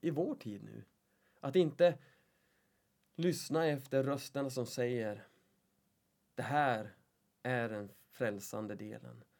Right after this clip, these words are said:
Det här kommer att rädda människorna. Det här kommer att bli framgången för alla." Jag tror vi behöver vara vaksamma och tänka, "Nej, han har redan kommit en första gång. Och hans rike har redan börjat utbreda sig. Och vi får tillhöra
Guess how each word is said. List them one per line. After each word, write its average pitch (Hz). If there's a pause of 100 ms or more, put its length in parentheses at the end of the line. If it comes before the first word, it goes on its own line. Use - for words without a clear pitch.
Det 110
här 139
kommer 120
att 117
rädda 107
människorna. 107 (320)
Det 120
här 151
kommer 131
att 120
bli 120
framgången 117
för 110
alla." 104 (480)
Jag -
tror 185
vi 185
behöver 156
vara 135
vaksamma 139
och 123
tänka, 117
"Nej, 135 (260)
han 113
har 208
redan 110
kommit 196 (600)
en 143
första 117
gång. 120 (220)
Och -
hans 170
rike 170
har 156
redan 135
börjat 120
utbreda 196
sig. 117 (300)
Och 113
vi 113
får 110
tillhöra 123